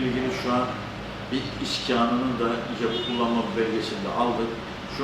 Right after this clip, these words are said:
an hepsi esnaf odalar birliği üzerine geçti. Yani bu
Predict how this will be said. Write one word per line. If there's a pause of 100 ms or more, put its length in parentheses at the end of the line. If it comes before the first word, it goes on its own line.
an (580)
hepsi (360)
esnaf
odalar
birliği
üzerine (160)
geçti. (520)
Yani (100)
bu